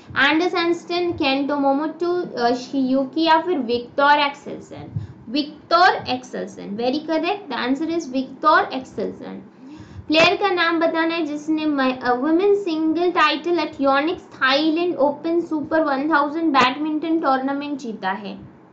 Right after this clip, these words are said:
वुमेन सिंगल टाइटल Yonex Thailand Open वन थाउजेंड बैडमिंटन टूर्नामेंट जीता है कैरोलिना मैरिन ने,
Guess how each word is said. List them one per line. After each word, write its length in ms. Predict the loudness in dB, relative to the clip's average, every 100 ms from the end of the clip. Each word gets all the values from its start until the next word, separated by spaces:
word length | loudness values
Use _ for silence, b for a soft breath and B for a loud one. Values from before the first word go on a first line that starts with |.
| _ _ _ -20 -20 _ _ -20 -20 -20 -20 -20 b b -8
वुमेन 400 | 0 2 4 4
सिंगल 540 | 2 0 2 4 4 2
टाइटल 520 | 0 -4 -6 -8 -8 -2 4
Yonex 380 | 4 4 0 -2 2
Thailand 380 | 2 2 -2 0 2
Open 400 | 2 0 -4 -6 B B 2
वन 260 | 4 4 6
थाउजेंड 360 | 4 4 2 2
बैडमिंटन 680 | 4 4 2 0 -2 -2 2
टूर्नामेंट 560 | 4 2 0 2 2
जीता 280 | 2 -4 -2
है 120 | -2
कैरोलिना 640 | -2 0 2 4 2 2
मैरिन 640 | 0 0 0 -2 0 -2 -2
ने, 200 | -6